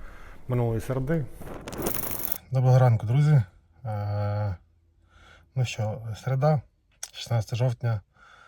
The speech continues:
е, дев'ята ранку. Я вирушаю свою подорож до Глазго. І, як сказав мені мій оператор Рома, знімати якомога більше контенту, щоб він зробив, е, відео на YouTube. Е,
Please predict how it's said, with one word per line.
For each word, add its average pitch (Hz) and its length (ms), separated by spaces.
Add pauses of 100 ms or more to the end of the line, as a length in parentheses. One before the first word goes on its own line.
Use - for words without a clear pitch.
(480)
е, 98 320
дев'ята 110 520
ранку. 120 420 (1200)
Я 117 220
вирушаю 110 480
свою 113 240
подорож 110 420
до 104 140
Глазго. 131 520 (1160)
І, 113 340 (500)
як 113 100 (100)
сказав 117 240
мені 113 200
мій 113 160
оператор 113 380
Рома, 123 280 (360)
знімати 110 400
якомога 113 260
більше 101 240
контенту, 120 500 (840)
щоб 107 260
він 113 140
зробив, 107 420 (440)
е, 107 200
відео 110 260
на 104 80
YouTube. 107 300 (1400)
Е, 113 480